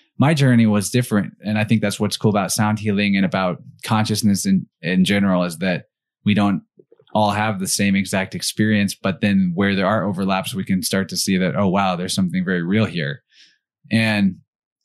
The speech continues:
anyway, the beginning of the sound healing for me, just to summarize, I was more or less doing body scanning and I felt like I was having light surgery done on my body.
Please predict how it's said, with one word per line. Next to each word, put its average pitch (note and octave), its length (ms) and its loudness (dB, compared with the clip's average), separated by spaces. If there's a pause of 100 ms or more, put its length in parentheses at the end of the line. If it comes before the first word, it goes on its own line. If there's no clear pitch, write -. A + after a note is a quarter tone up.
(640)
anyway, C3 260 4
the A#2 80 -2
beginning D3+ 280 4
of C#3 40 4
the B2+ 40 4
sound B2 260 2
healing A#2 200 2
for A2 100 -2
me, A2 220 4
just G2+ 240 -2
to F#2 180 0 (440)
summarize, G#2+ 500 2
I G#2+ 80 0
was G#2+ 120 -2
more A#2 140 6
or A2+ 80 2
less G#2 240 0
doing G2+ 220 4
body G2 260 0
scanning F#2+ 540 0
and F2+ 100 -2
I F#2 60 -4
felt F#2 220 -2
like F#2 180 -2
I G2 60 2
was F#2 120 -2
having F2 500 -2 (480)
light G#2 320 2
surgery G#2 440 2
done G#2 200 2
on G#2 100 2
my G2+ 120 0
body. G2+ 460 2